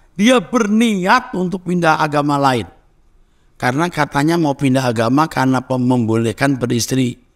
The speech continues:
sampai empat orang." Wah. "Yang penting saya tetap bisa masuk surga." Nggak bisa.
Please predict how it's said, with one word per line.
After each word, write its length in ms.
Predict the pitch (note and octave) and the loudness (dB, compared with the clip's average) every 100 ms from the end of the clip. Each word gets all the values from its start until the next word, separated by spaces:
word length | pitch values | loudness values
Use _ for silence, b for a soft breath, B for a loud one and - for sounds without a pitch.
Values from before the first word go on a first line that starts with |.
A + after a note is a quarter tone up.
| _ _ | _ _
sampai 480 | - C3 B2 C3 | -2 0 0 0
empat 400 | C3+ A2+ A#2 - | -2 -2 -4 -2
orang." 320 | A#2 A2 F#2 - | -2 -2 -4 -8
Wah. 240 | - E2+ - _ _ _ _ _ _ _ _ _ _ - | -8 -8 -10 _ _ _ _ _ _ _ _ _ _ -2
"Yang 240 | D3 C3 | 0 0
penting 240 | C3+ E3+ F3+ | 0 -2 0
saya 160 | E3 | -2
tetap 240 | - D3 C3+ | -4 -6 -2
bisa 240 | B2+ B2+ | -2 0
masuk 320 | B2+ B2+ C3 | 0 -2 -2
surga." 400 | B2+ B2 A#2+ F#2+ | -4 -2 -4 -4
Nggak 180 | A2+ B2+ C3 | -4 -2 -2
bisa. 160 | B2+ | -2